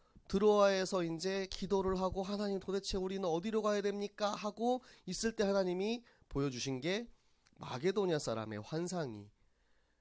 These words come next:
와서 우리를 도와주라고, 와서 여기에서도 복음을 전해달라. 그렇게 해가지고 바울과 실라와 디모데와 누가가 한 팀이 돼서 마게도냐로 들어갑니다.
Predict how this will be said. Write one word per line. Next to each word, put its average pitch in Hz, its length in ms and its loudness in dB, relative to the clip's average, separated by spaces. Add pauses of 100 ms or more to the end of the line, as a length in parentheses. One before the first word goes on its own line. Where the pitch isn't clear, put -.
(140)
와서 165 300 4
우리를 165 360 4
도와주라고, 120 720 -4 (760)
와서 185 460 0 (280)
여기에서도 151 560 0
복음을 143 420 -2
전해달라. 104 680 -6 (520)
그렇게 220 380 4
해가지고 202 600 0 (260)
바울과 143 920 0 (260)
실라와 151 880 0 (260)
디모데와 135 880 0 (260)
누가가 156 640 0
한 185 320 -4
팀이 262 420 4
돼서 113 420 -6 (360)
마게도냐로 123 600 -4
들어갑니다. 107 640 -10